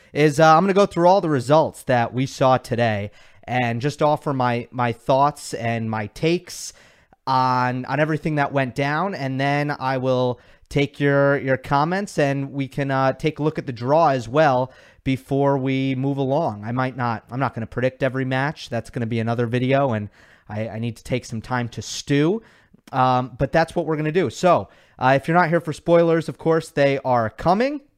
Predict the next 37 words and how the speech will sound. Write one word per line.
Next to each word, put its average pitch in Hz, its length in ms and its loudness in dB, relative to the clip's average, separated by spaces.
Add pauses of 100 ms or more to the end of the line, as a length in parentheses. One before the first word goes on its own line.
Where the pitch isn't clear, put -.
(760)
And, 127 380 -4
uh, 127 280 0 (320)
let 151 100 0
me 165 80 2
just 147 320 -2
go, 160 320 0 (180)
go 170 180 6
through 185 260 -2
the 160 100 -2
results 147 560 -2
real 147 180 2
quick, 131 480 0
and 123 140 -2
then 127 100 0
I'll 123 140 0
go 120 220 0
in 113 120 -4
depth 117 260 -4
on 110 160 -4
some 117 200 -6
of 98 80 -10
them. 104 160 -14
So, 147 300 2 (320)
the 143 80 0
first 233 420 2
to 190 80 -2
finish 202 400 2
today, 135 360 2
Matteo 170 480 0
Berrettini, 156 680 -2
the 120 80 -2
number 139 180 -2
seven 127 380 -2
seed, 107 400 -6 (520)
rolls 175 680 2
through 123 520 0
Ilya 143 360 0